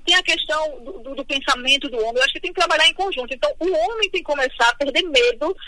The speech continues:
de que mulher não vai concorrer com ele. Pelo contrário, mu-, mulher vai ajudar no trabalho, vai ajudar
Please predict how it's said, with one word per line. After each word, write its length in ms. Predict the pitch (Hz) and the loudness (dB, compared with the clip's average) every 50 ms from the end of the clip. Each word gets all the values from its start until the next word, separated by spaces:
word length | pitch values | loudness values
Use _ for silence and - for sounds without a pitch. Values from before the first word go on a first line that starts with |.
| - - - | -10 0 4
de 80 | 294 | 4
que 180 | - - 302 320 | 6 8 6 6
mulher 400 | 339 381 339 311 247 254 269 285 | 6 4 6 8 8 10 8 8
não 180 | 330 370 381 302 | 6 2 2 4
vai 200 | 330 370 523 - | 6 6 6 4
concorrer 400 | 427 415 - 370 320 269 254 - | 2 2 2 2 4 4 2 2
com 160 | 254 247 220 | 2 4 6
ele. 180 | 196 - 403 | 6 6 6
Pelo 200 | - 277 277 370 | 6 2 2 2
contrário, 540 | - - 440 403 - - 220 208 214 208 262 | 0 0 -2 -2 2 4 4 6 6 4 0
mu-, 180 | 285 311 294 262 - | -4 -6 -6 -6 -6
mulher 380 | 262 269 240 233 247 277 294 285 - - - - - - | -8 -4 2 4 6 6 6 4 0 -8 -14 -16 -12 -4
vai 160 | 214 269 302 302 | 0 2 4 4
ajudar 600 | 294 285 285 349 415 311 285 277 269 311 415 466 403 - - - - - | 4 4 4 2 0 0 0 2 4 4 4 4 2 -2 -8 -18 -12 -8
no 100 | 285 285 | -6 -2
trabalho, 580 | - 277 277 226 214 214 208 202 196 190 196 196 - - - | 0 0 2 2 2 2 4 4 2 0 -2 -8 -10 -12 -6
vai 220 | 226 233 202 214 202 | 0 4 6 6 6
ajudar 480 | 202 - - 240 226 277 302 370 415 | 6 4 0 0 2 4 4 6 4